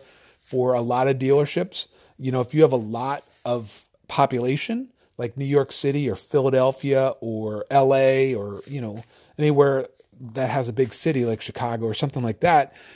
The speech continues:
you may only wanna go a one mile radius. You may only wanna go a two or three mile radius. You know, if you live in a smaller rural area, you may wanna,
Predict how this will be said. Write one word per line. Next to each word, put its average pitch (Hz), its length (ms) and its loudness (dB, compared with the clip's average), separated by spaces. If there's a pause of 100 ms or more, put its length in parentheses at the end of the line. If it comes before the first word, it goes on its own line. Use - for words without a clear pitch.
(120)
you 240 140 0
may 330 160 4
only 190 160 6
wanna 180 240 4
go 175 200 8
a 165 60 10
one 151 300 0
mile 117 260 -4
radius. 95 480 -10
You 156 100 -2
may 202 160 0
only 196 200 2
wanna 170 200 2
go 147 400 4
a 135 60 -2
two 190 380 -2
or 127 160 2
three 190 300 0
mile 120 300 0
radius. 95 580 -10 (360)
You 143 80 0
know, 143 60 6
if 135 100 2
you 185 160 4
live 190 160 8
in 156 80 2
a 147 40 0
smaller 190 580 6
rural 190 640 6
area, 208 560 2 (280)
you 175 140 2
may 202 180 6
wanna, 190 440 4